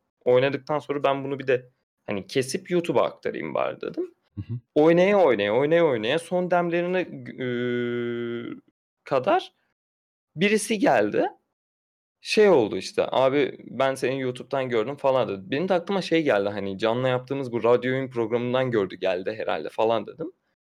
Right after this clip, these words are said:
Speaker 1: "Yok," dedi, "bayağı Dying Light'tan gördüm YouTube'dan. Twitch yayını yapıyormuşsun. Buraya geldim, takip ettim," dedi. "Seni üç gündür izliyorum," dedi.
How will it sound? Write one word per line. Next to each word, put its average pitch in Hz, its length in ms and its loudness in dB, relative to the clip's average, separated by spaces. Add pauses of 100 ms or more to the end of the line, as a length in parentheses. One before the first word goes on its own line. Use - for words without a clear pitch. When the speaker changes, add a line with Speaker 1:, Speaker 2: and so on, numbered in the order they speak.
(280)
Speaker 1:
"Yok," 202 260 4
dedi, 170 180 6
"bayağı 151 560 4
Dying 170 280 4
Light'tan 170 400 0
gördüm 151 360 2 (140)
YouTube'dan. 160 540 -4 (200)
Twitch 175 300 -4
yayını 135 200 0
yapıyormuşsun. 127 640 -6 (120)
Buraya 165 300 2
geldim, 143 380 0
takip 175 320 0
ettim," 107 320 -4
dedi. 156 120 -4
"Seni 160 220 0
üç - 220 -6
gündür 147 280 -2
izliyorum," 143 500 -2
dedi. - 140 -16